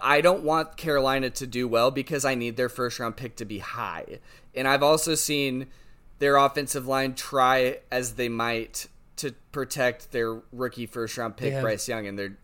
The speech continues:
Speaker 1: they can't.
Speaker 2: nobody to throw to beside Thielen, and Thielen's
Speaker 1: Thielen's
Speaker 2: in the end
Speaker 1: slow
Speaker 2: of his
Speaker 1: and
Speaker 2: career.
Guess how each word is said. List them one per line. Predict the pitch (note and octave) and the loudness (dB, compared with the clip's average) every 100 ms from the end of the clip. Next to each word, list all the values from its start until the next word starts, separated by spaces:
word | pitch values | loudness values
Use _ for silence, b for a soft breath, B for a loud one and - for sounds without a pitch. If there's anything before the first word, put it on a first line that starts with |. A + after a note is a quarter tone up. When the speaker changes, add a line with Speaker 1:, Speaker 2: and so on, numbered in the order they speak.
| - C3+ | -16 -6
Speaker 1:
they | C3 | -4
can't. | C3 D3 B2+ | 2 2 2
Speaker 2:
nobody | B2+ B2 A#2+ A#2 | -2 -4 -6 -6
to | A2+ | -8
throw | - A2+ G#2+ | -8 -10 -10
to | - G#2+ | -14 -14
beside | A#2 - A2+ A2+ | -12 -10 -10 -10
Thielen, | A2+ G#2+ G#2 G#2+ | -12 -12 -14 -14
and | A#2+ B2 | -12 -8
Thielen's | B2 A#2+ A#2 | -8 -6 0
Speaker 1:
Thielen's | D#3+ E3+ E3+ D#3+ B2+ | 2 2 0 -2 -4
Speaker 2:
in | |
the | B2+ - | -6 -6
end | B2+ | -2
Speaker 1:
slow | B2 F3+ G#3 E3+ | 6 10 10 10
Speaker 2:
of | |
his | B2+ | 6
Speaker 1:
and | C3 | 4
Speaker 2:
career. | G#3 E3+ - | 4 4 2